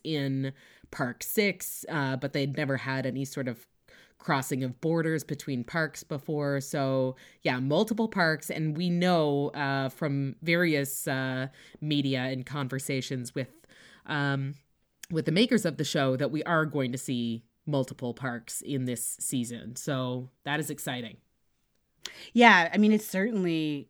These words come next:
Speaker 2: my God, it just, it, it exponentially opens up this world. We have had so much happen in just little tiny Westworld. And when you think about that,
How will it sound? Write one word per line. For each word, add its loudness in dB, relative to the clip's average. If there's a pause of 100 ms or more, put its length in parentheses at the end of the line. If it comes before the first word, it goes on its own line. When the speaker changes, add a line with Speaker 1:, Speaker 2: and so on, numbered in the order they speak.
(140)
Speaker 2:
my -4
God, -2
it -8
just, -8
it, -4 (180)
it -4
exponentially -4
opens -6
up -10
this -8
world. -8
We -4
have -4
had -4
so -2
much -4 (440)
happen 0
in -4
just -8
little -6
tiny -6
Westworld. -10
And -8
when -6
you -4
think -6
about -8
that, -4